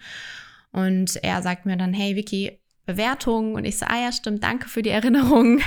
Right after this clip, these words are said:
<laughs> Und, ähm, dann kann ich das dann auch ganz gut wieder, ähm, für mich,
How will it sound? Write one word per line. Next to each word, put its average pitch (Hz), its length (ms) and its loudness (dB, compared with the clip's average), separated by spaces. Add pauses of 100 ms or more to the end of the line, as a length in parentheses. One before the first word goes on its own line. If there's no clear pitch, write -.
(380)
<laughs> 339 420 -4
Und, 196 440 0
ähm, 185 340 -2
dann 180 120 -2
kann 202 140 -4
ich 202 100 -6
das 190 180 -10
dann 185 200 -4
auch 185 160 -6
ganz 185 240 -4
gut 196 180 -6
wieder, 180 540 -2
ähm, 175 460 -4 (240)
für - 180 -4
mich, - 380 -4